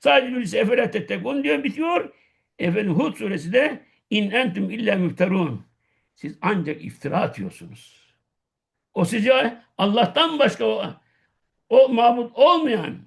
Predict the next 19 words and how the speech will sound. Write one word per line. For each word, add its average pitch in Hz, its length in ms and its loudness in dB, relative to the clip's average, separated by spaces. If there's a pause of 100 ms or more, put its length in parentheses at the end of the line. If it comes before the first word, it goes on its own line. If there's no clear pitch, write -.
Allah'tan 254 480 -4
başka 262 260 -2
ilah 233 400 -4
olmayan, 277 360 2
kendisinden 247 480 -8
başka 247 220 -4
ilah 233 160 0
olmayan 269 340 0
Allah'a 220 720 -2 (180)
tek 262 220 2
mabut 226 320 -4
olarak, 220 600 -2
tek 247 240 0
ilah 226 280 0
olarak 208 360 -2
ona 208 460 -4
ibadet 202 400 -4
edin 202 280 -6
derken 320 520 2